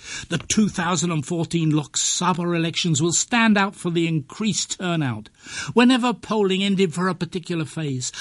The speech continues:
I would eagerly await for the polling numbers, and invariably my joy would increase,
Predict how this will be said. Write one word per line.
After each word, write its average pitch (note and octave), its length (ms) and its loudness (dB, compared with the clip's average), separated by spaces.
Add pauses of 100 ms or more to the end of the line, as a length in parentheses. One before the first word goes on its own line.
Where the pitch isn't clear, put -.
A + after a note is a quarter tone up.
I C4+ 220 4
would B3 140 4
eagerly B3 420 2
await G#3 380 0
for - 120 -8
the G3 100 -2
polling G3 480 0
numbers, D#3+ 380 0
and G#3+ 120 6
invariably A#3 800 2
my G3 260 2
joy A3+ 440 2
would G#3+ 140 4
increase, G3+ 560 0